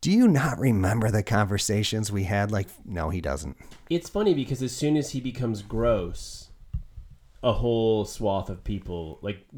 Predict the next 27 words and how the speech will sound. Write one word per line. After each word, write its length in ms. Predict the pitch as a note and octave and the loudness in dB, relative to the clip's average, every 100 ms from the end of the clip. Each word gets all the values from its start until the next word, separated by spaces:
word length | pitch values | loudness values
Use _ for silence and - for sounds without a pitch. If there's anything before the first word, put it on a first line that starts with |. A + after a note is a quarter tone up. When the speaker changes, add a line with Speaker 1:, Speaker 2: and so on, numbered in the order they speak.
| B2+ - | -18 -10
Speaker 2:
like, 240 | A2+ F2+ | -10 -8
start 540 | - - - G#2+ - | -12 -14 -4 -4 -4
to 80 | - | -12
get 380 | F2 F#2+ E2+ - - | -12 -10 -10 -12 -6
into 380 | A2+ A2 - - | -2 -2 -4 -12
him. 160 | - | -12
Like, 200 | - G#2+ | -8 -8
he 140 | - A#2+ | -6 -4
was 160 | A#2 | -2
already, 720 | A2+ A2+ G#2+ G#2+ G2+ G2 F#2+ F#2+ | 0 2 2 0 -2 -6 -10 -10
he 140 | A2+ | -8
was, 220 | A2 - - | -10 -10 -10
he 80 | |
was 140 | B2 C3 | -6 -2
on 120 | B2 | -2
his 140 | G#2 | -4
way 140 | G2 F#2 | -6 -10
there. 180 | E2+ E2 | -10 -12
He 60 | |
started 400 | F2 - G#2 F#2 | -12 -6 -6 -6
this 120 | E2+ - | -12 -12
process 400 | G#2+ E2 - F#2 | -12 -12 -14 -14
a 40 | |
while 240 | F2 F#2 | -10 -10
ago. 200 | F#2 E2+ E2+ | -10 -12 -12
But, 120 | F#2 | -10
like, 160 | G2 | -10